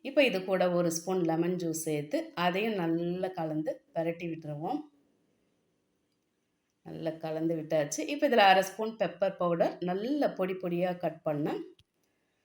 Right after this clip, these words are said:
கொத்தமல்லியை சேர்த்து, அதையும் நல்லா கலந்து விட்டுக்கலாம்.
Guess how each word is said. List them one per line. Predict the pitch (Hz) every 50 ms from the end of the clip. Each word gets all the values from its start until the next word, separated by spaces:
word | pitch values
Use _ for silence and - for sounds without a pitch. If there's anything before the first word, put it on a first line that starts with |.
| _ _ _ _ _ _ - -
கொத்தமல்லியை | 175 175 175 - 214 202 190 175 170 160 165 156 156 156
சேர்த்து, | 156 151 - - - 190 196 196 202 202 - - 240 - - -
அதையும் | 165 175 175 170 175 180 196 196 190
நல்லா | 175 165 165 165 170 175 180 185 185
கலந்து | 170 - 170 160 165 175 185 175 165
விட்டுக்கலாம். | 156 151 165 156 151 165 208 277